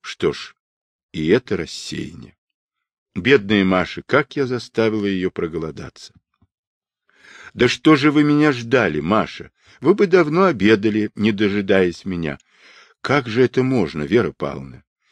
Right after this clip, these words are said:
И опять думается час-два.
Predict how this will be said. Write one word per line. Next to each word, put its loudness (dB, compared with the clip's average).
И 2
опять 0
думается -4
час-два. -4